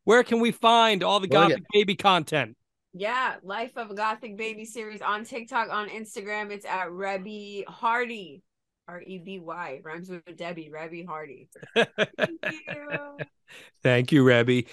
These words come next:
Speaker 1: And Matt, of course, every single week we ask our friends who enjoy the Extreme Life of Matt Hardy to leave us that five Cinco, five
Speaker 2: Yes.
Speaker 1: Cinco, five star review. Where can they do that?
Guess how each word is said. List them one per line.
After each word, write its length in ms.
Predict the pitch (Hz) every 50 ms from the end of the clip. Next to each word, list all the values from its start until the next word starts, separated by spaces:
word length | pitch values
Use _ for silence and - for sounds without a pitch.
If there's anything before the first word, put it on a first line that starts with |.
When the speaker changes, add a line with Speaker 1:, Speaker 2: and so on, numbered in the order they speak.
| - - -
Speaker 1:
And 200 | - 165 160 160
Matt, 360 | 160 165 165 170 170 165 - 170
of 160 | 156 - -
course, 400 | - 175 165 160 156 143 - -
every 260 | 165 151 151 147 135
single 300 | - - 151 131 131 127
week 240 | 127 127 120 123 139
we 120 | 123 120
ask 280 | 117 113 113 - - 127
our 120 | 117 113
friends 440 | - - - 135 123 123 120 117 -
who 180 | - 120 113 117
enjoy 460 | 113 110 110 120 123 123 123 123 120
the 100 | 113 113
Extreme 320 | - - - - 123 117
Life 160 | 117 113 -
of 60 | 127 120
Matt 140 | 113 110
Hardy 420 | 107 147 170 180 180 180 180 - - - - _ _ _ _ _ _
to 100 | - 339
leave 240 | 311 311 302 277 233
us 200 | 226 202 - -
that 240 | 165 160 151 143 -
five 340 | - 160 147 139 127 123 -
Cinco, 320 | - 135 117 - 120 107
five 200 | - 127 120 113
Speaker 2:
Yes. 120 | 110 -
Speaker 1:
Cinco, 260 | - - - 120 113 - -
five 260 | 139 127 123 120 -
star 300 | - - 151 135 127 131
review. 260 | 135 131 156 190 202
Where 200 | 196 208 208 208
can 160 | - 208 185
they 120 | 170 160 151
do 200 | 143 147 139 127
that? 220 | 123 110 107 -